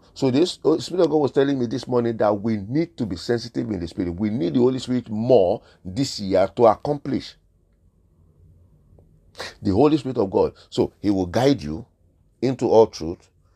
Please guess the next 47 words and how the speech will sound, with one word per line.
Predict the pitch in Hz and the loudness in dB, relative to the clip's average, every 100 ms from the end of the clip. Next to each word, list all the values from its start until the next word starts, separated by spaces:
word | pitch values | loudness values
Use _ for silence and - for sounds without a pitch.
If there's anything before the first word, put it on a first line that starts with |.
| _ _ | _ _
He | - | -4
will | 117 110 | -2 -2
speak | - - 170 - _ _ _ _ - | -6 -4 -4 -4 _ _ _ _ -2
what | 104 127 117 | 2 2 2
he | |
has | 90 80 | 0 0
heard | - 92 98 113 - _ | -4 -2 2 0 -2 _
from | - 92 78 | -4 -4 -2
God | 76 92 110 _ | 2 2 2 _
to | - 85 | -10 -8
you | 82 107 - _ _ _ | -4 -6 -6 _ _ _
to | 107 | -4
lead | 95 117 135 | 0 2 0
you, | 85 87 95 _ _ _ _ _ _ 104 | -2 -8 -8 _ _ _ _ _ _ 0
and | 110 95 85 | 0 0 2
then | - 110 67 - _ _ | 2 2 -2 -8 _ _
he | - 131 | -2 0
will | 123 123 | 2 -2
show | - 170 165 156 | 2 4 4 2
you. | 113 131 92 - _ _ _ _ _ | -2 -4 -4 -8 _ _ _ _ _
So | - 90 | -2 0
the | 117 | 2
Holy | 156 | 2
Spirit | 139 143 | 2 0
will | 117 90 | 0 -4
guide | - 92 131 120 | -4 -2 -2 -2
you | |
into | 107 92 | -2 0
all | 107 | 0
truth. | 107 80 76 95 _ _ - _ _ | 0 -6 -8 -10 _ _ -20 _ _
He | 98 | 0
will | 110 107 | 2 0
speak | - 139 - | 0 -2 0
to | - | -4
you. | 76 82 - | -6 -8 -4
He | 120 | -2
will | 117 104 | 0 -2
show | - 143 | 4 4
you. | 127 113 - - | 4 0 -4 -6
So | - 120 | 0 0
the | |
Holy | 160 175 | 2 0
Spirit | 151 151 | 0 0
is | 104 | -2
a | 101 | -6
speaking | - - 147 - 143 | -6 -4 -4 -2 -4
spirit | - 127 123 | -4 -4 -4